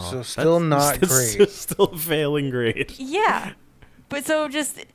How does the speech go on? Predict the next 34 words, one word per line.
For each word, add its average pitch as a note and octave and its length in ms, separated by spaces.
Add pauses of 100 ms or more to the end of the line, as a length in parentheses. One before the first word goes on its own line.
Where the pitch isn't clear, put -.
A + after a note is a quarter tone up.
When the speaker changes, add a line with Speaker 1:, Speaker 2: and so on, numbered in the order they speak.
(280)
Speaker 3:
I'm C#4+ 240
intrigued C#4+ 560
that C4 200 (280)
Abraham C#4+ 420
Lincoln C4 360
Vampire A#3+ 380
Hunter, F#3+ 440 (260)
lowest D#4+ 540
tomatometer, C#4 880 (240)
highest C#4 420
audience G#3 380
score, F3 320
which G3 120
I'm C4+ 120
already C#4 360
like, C4+ 240 (680)
we, D#4 240
I D4+ 100
think D4+ 260
we've C#4+ 160
experienced C4 580
that C4 240
usually D#4+ 360
means A3+ 300
kind A3 220
of G3 80
a F#3+ 60
good F3+ 200
time, F3+ 380
right? A#3+ 340
Like F3+ 380
Speaker 2:
I C#3 120
think, A#2+ 260
yeah. A2 300